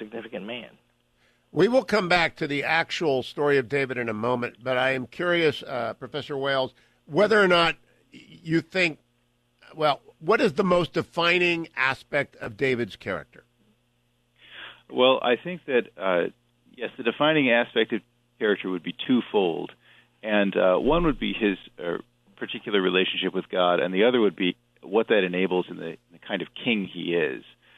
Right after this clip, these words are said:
Speaker 3: Uh, the, really the constitutive principle of the nation of Israel at that point is their directedness toward God. God is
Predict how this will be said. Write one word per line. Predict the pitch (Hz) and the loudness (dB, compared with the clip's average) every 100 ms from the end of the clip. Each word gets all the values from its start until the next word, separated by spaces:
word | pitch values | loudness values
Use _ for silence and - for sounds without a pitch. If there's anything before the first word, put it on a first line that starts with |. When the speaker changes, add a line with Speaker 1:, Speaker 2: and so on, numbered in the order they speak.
| - - _ | -20 -20 _
Speaker 3:
Uh, | 90 90 90 | -2 -2 -2
the, | 104 87 - | -6 -8 -6
really | 135 147 117 | 0 2 2
the | |
constitutive | 101 110 98 - 165 160 139 123 113 95 87 - - | 0 -4 -8 -4 -2 0 0 0 -2 -6 -6 -16 -10
principle | 139 135 - 107 82 80 - | -4 -4 -4 -8 -8 -10 -6
of | 90 87 | -6 -2
the | 98 | 0
nation | 104 104 - 92 | 2 2 2 -2
of | 85 | -2
Israel | 92 92 87 80 82 | 0 0 -2 0 -2
at | 80 | -4
that | 82 85 | -4 -4
point | - 90 85 82 - _ _ - | -6 -10 -10 -12 -20 _ _ -4
is | 113 110 - | 0 0 -2
their | 92 | -18
directedness | 90 90 90 90 - 85 82 - - | -18 -4 -2 -2 -4 -12 -12 -12 -6
toward | 80 76 | -4 -4
God. | - 90 - - | -4 -2 -2 -4
God | 90 95 98 | -2 0 2
is | 92 | -2